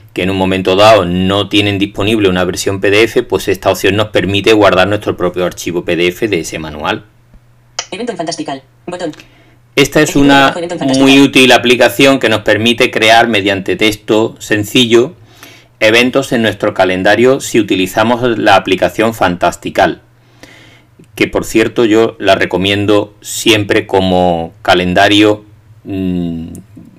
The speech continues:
Speaker 1: incluso por encima del del propio sistema de calendario y recordatorios de Apple, porque esta engloba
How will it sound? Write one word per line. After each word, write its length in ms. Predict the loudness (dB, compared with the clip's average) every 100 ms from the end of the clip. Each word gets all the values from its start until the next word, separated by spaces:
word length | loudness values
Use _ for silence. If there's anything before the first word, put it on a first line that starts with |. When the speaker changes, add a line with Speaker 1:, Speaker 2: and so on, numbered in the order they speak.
| _ _ -10
Speaker 1:
incluso 460 | -8 0 0 0 -2
por 140 | -2
encima 360 | -2 -2 0 2
del 160 | 2
del 160 | 0 -2
propio 320 | -2 0 -2
sistema 880 | -2 -4 -2 0 2 0 -4 -8 -12
de 160 | -8 0
calendario 480 | 0 2 2 4 2
y 20 |
recordatorios 600 | 2 0 0 0 0 2
de 100 | 4
Apple, 280 | 2 2 -2
porque 260 | -2 -2 -4
esta 220 | 0 -2
engloba 680 | 0 2 4 4 2 0